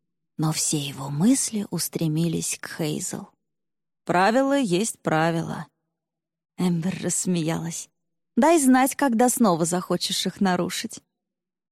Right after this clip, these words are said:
Она подмигнула ему, прежде чем уйти. И он солгал бы, сказав, что его это не искушает.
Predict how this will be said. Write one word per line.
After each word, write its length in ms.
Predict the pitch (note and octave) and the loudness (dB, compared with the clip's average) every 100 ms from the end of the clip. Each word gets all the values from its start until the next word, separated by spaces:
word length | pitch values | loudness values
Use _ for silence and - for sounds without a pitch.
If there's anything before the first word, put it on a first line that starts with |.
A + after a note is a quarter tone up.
| _ - | _ -4
Она 260 | D#3+ D#3 | -2 -2
подмигнула 720 | - E3+ F3+ F3 F#3+ B3 D#4+ | -2 0 2 2 4 2 4
ему, 320 | G3+ F3+ F3 F#3 | 2 2 0 -2
прежде 380 | - F3 D#3+ | -2 -2 -2
чем 300 | D#3+ - F3 | -4 -2 0
уйти. 440 | F3+ F3 - - E3 _ _ _ _ - | 0 -2 -6 -6 -8 _ _ _ _ -2
И 220 | A3+ A#3 | 2 4
он 220 | - A#3+ | 4 2
солгал 600 | A#3 C4 C#4 A#3+ A#3 E3 D3 | 2 2 2 2 4 2 0
бы, 240 | D#3+ E3 | -4 -4
сказав, 540 | D#3+ - E3+ F3+ F#3 - | -6 -4 -2 0 -2 -4
что 220 | - F3 | -4 -2
его 360 | E3 E3+ D#3 | -2 -2 -2
это 300 | E3+ D#3+ - | -2 -4 -4
не 220 | E3+ E3+ F3 | -4 -2 -4
искушает. 800 | - - - - E3 D3+ - | -6 -6 -4 -2 -4 -4 -12